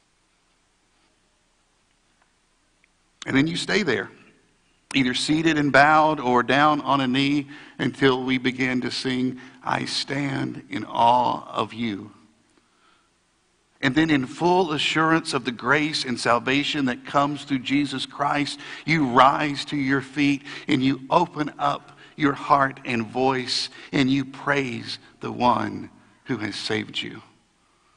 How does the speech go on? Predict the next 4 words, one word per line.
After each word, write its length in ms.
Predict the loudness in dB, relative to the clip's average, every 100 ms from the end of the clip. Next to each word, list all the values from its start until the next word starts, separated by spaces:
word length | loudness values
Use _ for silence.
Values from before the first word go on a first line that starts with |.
| _ _ _ _ _ _ _ _ _ _ _ -10
the 140 | -4
author 420 | -2 -2 -6 -14 -16 _ _ _
and 120 | -16 -14
perfecter 560 | -12 -10 -12 -16 -20